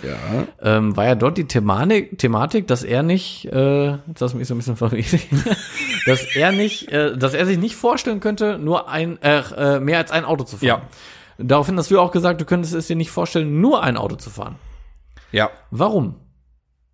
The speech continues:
Speaker 2: Also warum könntest du dir nicht vorstellen, nur ein Auto zu fahren?
Speaker 1: Weil es tatsächlich, glaub ich, nicht das eine Auto gibt,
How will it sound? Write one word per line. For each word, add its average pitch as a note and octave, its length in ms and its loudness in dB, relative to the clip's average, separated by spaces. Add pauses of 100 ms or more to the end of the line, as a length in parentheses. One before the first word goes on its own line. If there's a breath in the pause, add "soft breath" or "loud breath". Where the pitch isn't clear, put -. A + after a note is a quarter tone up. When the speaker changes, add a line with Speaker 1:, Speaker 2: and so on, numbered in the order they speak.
(160)
Speaker 2:
Also A#2+ 160 2
warum A3 220 4
könntest F#3 220 0
du D#3+ 60 -2
dir C#3 120 6
nicht G3 180 2
vorstellen, D#3+ 420 2
nur A2+ 220 0
ein E3 120 2
Auto C3 200 2
zu G#2 160 -8
fahren? G2 260 -8 (1700 loud breath)
Speaker 1:
Weil A#2 200 4
es - 480 -2
tatsächlich, D#3 560 -2
glaub C#3 200 4
ich, B2 100 -2
nicht B2+ 460 0
das A#2+ 280 -2
eine E3+ 320 2
Auto F3+ 240 -2
gibt, F#3 360 -8